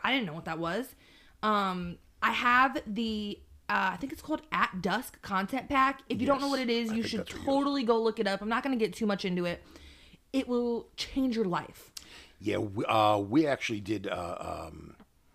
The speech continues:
Speaker 1: Like half
Speaker 2: a
Speaker 1: an episode.
Speaker 2: segment,
Speaker 1: Yeah.
Speaker 2: yeah, on the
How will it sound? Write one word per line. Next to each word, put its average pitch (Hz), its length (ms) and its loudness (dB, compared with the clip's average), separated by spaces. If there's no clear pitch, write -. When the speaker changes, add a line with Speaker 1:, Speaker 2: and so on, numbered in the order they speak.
Speaker 1:
Like 196 100 -12
half 196 280 -6
Speaker 2:
a - 20 2
Speaker 1:
an 214 100 0
episode. 220 160 0
Speaker 2:
segment, 110 540 2
Speaker 1:
Yeah. 202 180 0
Speaker 2:
yeah, 90 160 -4
on 104 320 0
the 92 240 -10